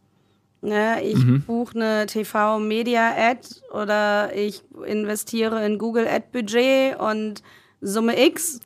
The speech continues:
Speaker 2: Klar, äh, produziert
Speaker 1: Impressionen
Speaker 2: Output Y.
Speaker 1: Y, äh, Click-Through-Rate, whatever.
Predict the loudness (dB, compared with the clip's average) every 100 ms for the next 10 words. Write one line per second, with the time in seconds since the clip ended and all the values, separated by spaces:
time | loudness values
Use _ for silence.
0 | -10 2 2 2 -4 -10 -8 -4 -4 6
1 | 8 8 8 6 6 6 6 6 6 6
2 | 2 4 4 8 8 8 6 2 0 2
3 | 4 6 4 2 0 -4 -2 0 4 4
4 | 4 2 2 4 6 6